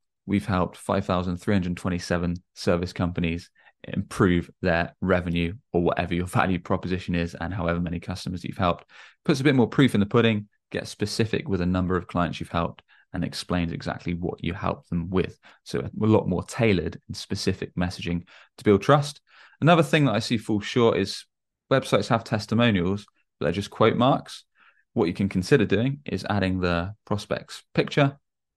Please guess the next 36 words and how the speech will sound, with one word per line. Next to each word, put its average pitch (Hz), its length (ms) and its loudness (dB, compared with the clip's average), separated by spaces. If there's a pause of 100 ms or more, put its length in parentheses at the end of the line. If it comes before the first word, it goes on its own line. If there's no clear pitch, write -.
(120)
their - 120 -6
face, 110 360 2
put - 140 -6
a - 20 -6
face 90 260 -2
to - 80 -4
the 95 40 0
name, 110 340 0 (560)
their 92 100 0
name, 95 300 2 (480)
job 87 180 -2
title, 87 380 -2 (120)
position, 87 480 -4 (220)
company 87 260 -4
name, 82 280 -4 (160)
et - 100 -12
cetera. - 400 -6 (220)
Just - 160 -10
makes 101 240 0
it - 40 0
a 95 40 -2
bit 98 140 0
more 92 120 -2
trustworthy. 123 640 2 (320)
Other 156 220 8
ideas 170 380 8
are 127 40 0
doing 131 180 6
testimonial 110 640 0
videos, 196 640 4
which - 180 -16
can - 80 -4
be 101 80 2
placed 95 320 0
nicely 92 340 0
on 85 220 -2